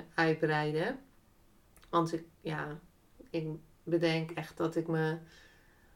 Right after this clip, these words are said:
want ja, ik vind het echt super tof om te doen. Dan de,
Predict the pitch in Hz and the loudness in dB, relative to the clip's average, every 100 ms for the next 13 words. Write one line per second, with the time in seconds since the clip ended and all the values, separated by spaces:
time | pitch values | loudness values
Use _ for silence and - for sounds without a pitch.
0 | _ 175 160 170 156 165 - 170 165 165 | _ -2 2 4 4 2 -2 0 0 0
1 | 165 165 - 175 165 160 160 170 160 165 | -4 -4 -2 0 2 0 0 -2 -2 -6
2 | 156 160 151 156 190 - - _ _ _ | -6 -6 -6 -6 -10 -18 -20 _ _ _
3 | _ _ _ _ _ _ _ - _ _ | _ _ _ _ _ _ _ -20 _ _
4 | _ _ _ - _ _ - _ - - | _ _ _ -20 _ _ -20 _ -20 -20
5 | - _ - 220 226 220 220 220 175 208 | -20 _ 12 12 12 12 12 6 2 6
6 | 202 202 202 | 8 8 8